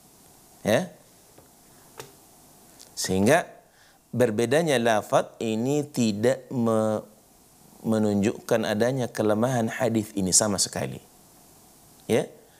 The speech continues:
karena lafaz-lafaz ini bisa saja diucapkan satu ketika oleh Nabi dengan lafaz ini dan satu ketika yang lain beliau mengucapkan dengan lafaz yang lain. Tidak ada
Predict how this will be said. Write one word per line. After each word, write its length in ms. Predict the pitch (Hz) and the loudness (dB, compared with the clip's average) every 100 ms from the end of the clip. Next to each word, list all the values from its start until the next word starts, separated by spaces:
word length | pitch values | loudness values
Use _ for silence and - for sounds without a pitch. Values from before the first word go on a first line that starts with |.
| _ | _
karena 240 | - 90 92 | -4 0 2
lafaz-lafaz 680 | 98 131 113 107 90 87 87 | 2 2 -2 -2 -4 -4 -4
ini 480 | 87 98 190 220 - - | -2 0 0 -2 -6 -12
bisa 220 | 92 92 | -8 -2
saja 180 | 104 101 | 0 0
diucapkan 640 | 92 90 113 - 107 92 98 - - - - | 0 -2 -4 -2 -4 -4 -8 -16 -20 -10 -4
satu 240 | 101 92 | -2 -2
ketika 560 | - 98 127 107 98 95 | -4 -2 0 0 0 0
oleh 80 | 95 | 0
Nabi 240 | 107 104 | 0 0
dengan 300 | 95 92 90 | -2 -2 -2
lafaz 260 | 87 92 - | -2 -2 0
ini 300 | 107 151 160 | 0 0 0
dan 300 | 104 92 - - - - | -2 -2 -6 -12 -20 -14
satu 260 | - 95 98 | -6 -4 -4
ketika 260 | 92 104 104 | -4 -4 0
yang 220 | 98 92 | 0 2
lain 320 | 107 120 120 - | 2 2 -2 -8
beliau 320 | 98 92 104 | -4 0 0
mengucapkan 480 | 95 87 - 95 101 | 0 -4 -6 -6 -2
dengan 220 | 92 90 92 | -2 0 0
lafaz 240 | 98 92 | -2 -4
yang 160 | 87 78 | -6 -6
lain. 220 | 71 - - - - - | -6 -8 -16 -20 -20 -6
Tidak 240 | 147 113 | -2 0
ada 240 | 92 95 | 0 -2